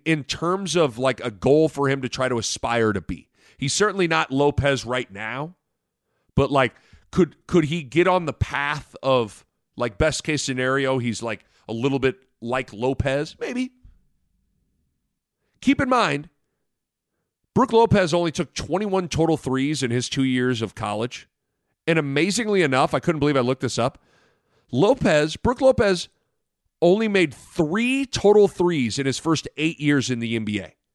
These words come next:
And then all of a sudden, he started shooting them, and now the dude is routinely making over a hundred threes each year, and he shoots it around thirty-four, thirty-five, thirty-seven percent.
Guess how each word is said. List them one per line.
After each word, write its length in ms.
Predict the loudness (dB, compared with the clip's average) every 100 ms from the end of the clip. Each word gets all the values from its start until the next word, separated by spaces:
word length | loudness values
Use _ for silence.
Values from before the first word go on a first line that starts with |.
| _ _ _ _ _ _ _ _ _ _ _ _ _ _ _ _ -4
And 140 | -2 -2
then 260 | -4 -6 _ -4
all 140 | 0
of 40 | 2
a 60 |
sudden, 380 | 2 0 0 -6 _ -8
he 160 | -4
started 340 | 0 2 0 2
shooting 400 | 0 2 0 2
them, 220 | 0 -2 _ _ -4
and 140 | -2
now 180 | 2 2
the 120 | 2
dude 180 | -2 0
is 140 | 0
routinely 540 | 0 -2 -2 -2 -4 -2
making 360 | -2 -2 0
over 240 | 2 4 0
a 60 |
hundred 500 | 0 -4 -4 -4 -6
threes 360 | -6 -4 -4 -6
each 260 | -8 -6 -6
year, 320 | 0 2 2 0 -4
and 100 | 0
he 60 | 0
shoots 420 | 2 2 2 0
it 100 | 0
around 300 | 2 2 2
thirty-four, 460 | 0 0 4 4 4
thirty-five, 580 | 0 -2 -2 0 0
thirty-seven 500 | -2 -2 0 -2 -2
percent. 440 | -4 -2 -2 -4